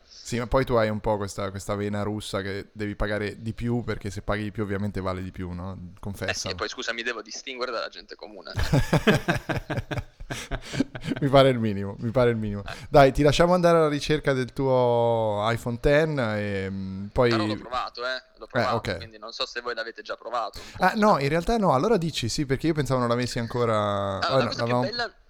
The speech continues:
Speaker 2: non l'ho potuta provare perché in realtà appunto
Speaker 1: L'animoji.
Speaker 2: sto, sto bramando una, un'unità demo, <laughs> ed è tutto dirvi, <laughs> cioè, di quelle non, non pensate per la vendita, perché è l'unica che al momento è disponibile, ma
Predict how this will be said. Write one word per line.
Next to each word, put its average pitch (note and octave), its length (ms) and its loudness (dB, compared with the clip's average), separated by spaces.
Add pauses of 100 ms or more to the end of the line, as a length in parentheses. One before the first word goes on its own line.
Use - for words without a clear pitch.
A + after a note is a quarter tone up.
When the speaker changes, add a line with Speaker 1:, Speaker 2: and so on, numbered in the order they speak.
Speaker 2:
non D#3+ 340 -8
l'ho G3+ 120 -8
potuta E3 260 -10
provare A#2+ 440 -6
perché A#2+ 640 -6
in A#2+ 80 -10
realtà C3 280 -4
appunto - 280 -12
Speaker 1:
L'animoji. A#2 600 0
Speaker 2:
sto, - 40 -14 (280)
sto - 320 -10
bramando E3 880 -6
una, B2+ 420 -10
un'unità C3 400 -8
demo, A2+ 540 -16
<laughs> - 320 -14
ed G3+ 120 -8
è - 100 -10
tutto F#3 300 -10
dirvi, C3+ 360 -10
<laughs> - 480 -18
cioè, - 300 -10
di C3 100 -10
quelle D#3 300 -4
non, C#3+ 200 -12
non D3 180 -10
pensate C3 420 -8
per C3+ 140 -12
la C#3+ 80 -4
vendita, A2+ 380 -10
perché - 200 -20
è - 20 -14
l'unica B2+ 380 -10
che A#2 80 -10
al A#2 60 -8
momento A#2+ 320 -16
è A2+ 40 -16
disponibile, B2 500 -8
ma B2+ 160 -2